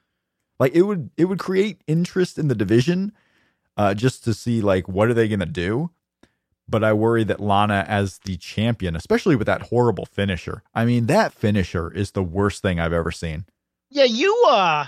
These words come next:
Speaker 2: we, you got, uh, you got some discussion in the other neighborhood about your distaste for this finisher.
Speaker 1: It's the dumbest finisher ever. First of all,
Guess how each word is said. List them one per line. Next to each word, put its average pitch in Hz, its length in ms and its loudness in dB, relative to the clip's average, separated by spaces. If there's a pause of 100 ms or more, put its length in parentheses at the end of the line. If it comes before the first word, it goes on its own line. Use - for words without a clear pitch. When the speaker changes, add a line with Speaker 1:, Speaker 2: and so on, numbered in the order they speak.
(640)
Speaker 2:
we, 202 140 -12
you 240 220 -10
got, 285 340 -2
uh, 233 240 4
you 226 100 -8
got 247 160 -2
some 226 160 -4
discussion 185 720 -2
in 160 120 -4
the 160 120 -2
other 156 180 -2
neighborhood 151 520 -2
about 151 340 0
your 170 380 4
distaste 156 680 -2
for 151 180 -4
this 143 240 -4
finisher. 127 680 -6
Speaker 1:
It's - 160 -4
the 135 140 2
dumbest 117 540 0
finisher 113 380 -2
ever. 120 200 4
First 156 280 -2
of 101 120 -4
all, 87 300 2